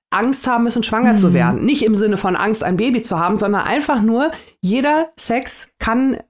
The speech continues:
Speaker 1: ein lebensverändernder Moment
Speaker 2: Mhm.
Speaker 1: sein. Mit einem möglichen, äh, mit einer möglichen Schwangerschaft.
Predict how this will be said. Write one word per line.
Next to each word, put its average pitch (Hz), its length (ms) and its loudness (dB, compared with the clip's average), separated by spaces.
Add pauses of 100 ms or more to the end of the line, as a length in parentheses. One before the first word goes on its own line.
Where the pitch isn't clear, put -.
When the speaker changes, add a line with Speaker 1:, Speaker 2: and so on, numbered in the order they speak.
Speaker 1:
ein 208 380 0
lebensverändernder 233 960 0
Moment 214 360 2
Speaker 2:
Mhm. 190 60 2
Speaker 1:
sein. 139 500 0 (540)
Mit 190 220 -2
einem 202 280 0
möglichen, 220 600 0
äh, 196 220 0
mit 196 180 -2
einer 190 200 0
möglichen 202 420 -2
Schwangerschaft. 190 680 -2